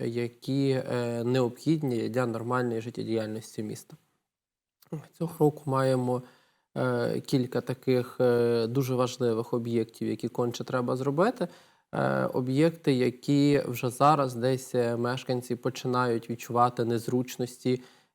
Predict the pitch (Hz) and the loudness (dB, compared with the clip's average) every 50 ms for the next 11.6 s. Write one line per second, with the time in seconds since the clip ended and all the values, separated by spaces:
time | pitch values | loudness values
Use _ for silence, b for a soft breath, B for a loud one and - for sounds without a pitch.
0 | _ 156 143 135 131 127 127 123 120 120 120 - 127 127 - - 123 113 113 110 | _ -2 0 2 2 2 2 2 0 0 0 0 -2 -2 0 0 -2 -2 0 -2
1 | 104 104 - - - - 117 139 151 160 143 135 - - - 139 127 127 123 123 | -2 -4 -6 -6 -6 -4 0 0 0 0 0 -4 -8 -2 0 2 2 2 2 2
2 | 123 120 120 117 117 117 - 131 - - 131 123 - - 123 117 113 - 120 117 | 2 0 0 0 -2 -4 -6 -12 -6 -4 -4 -4 -2 -4 -4 -4 -4 -2 -2 -2
3 | 117 117 B B B B B _ _ 123 131 139 131 123 123 120 - 135 127 120 | -2 -2 B B B B B _ _ 0 2 2 2 2 0 2 2 2 2 2
4 | 120 120 113 113 113 110 - - 131 - - 127 117 113 113 - - 123 120 113 | 0 -4 -4 -4 -6 -6 -6 -6 -6 -4 -2 -2 -2 -2 -2 -2 -4 -4 -2 0
5 | 117 120 117 117 120 - 131 123 120 120 117 117 120 123 123 120 120 120 120 117 | 0 0 0 -2 -2 0 0 0 2 0 0 -2 -2 0 0 0 0 0 0 -2
6 | 117 - _ 147 139 - - - 127 - - 62 62 - - 65 135 b b b | -4 -8 _ -10 -8 -8 -6 -6 -6 -8 -8 -8 -8 -10 -10 -12 -14 b b b
7 | b b b b _ - 135 131 135 - - 127 120 123 123 120 127 123 123 127 | b b b b _ -2 -2 -2 -2 -4 -4 -2 -2 -2 -2 0 0 0 0 0
8 | - 143 135 131 151 - - 190 214 233 - - - 170 156 156 147 151 B B | -2 -4 -4 -4 -6 -4 -2 -2 -2 -2 -6 -6 -6 -4 -2 -2 -4 -6 B B
9 | B B B B _ _ - 135 127 127 127 131 139 127 123 123 123 120 117 131 | B B B B _ _ -2 -2 0 0 0 -2 -2 -2 -2 0 -2 -2 0 0
10 | 127 123 123 120 117 120 120 117 120 - - 135 123 127 127 123 - - 127 120 | 0 0 0 0 0 -2 -2 -2 -4 -6 -4 -4 -2 -2 -2 -2 -2 -2 0 0
11 | 123 123 123 - - 151 175 196 214 233 233 | 0 -2 -4 -6 -2 0 2 4 4 2 0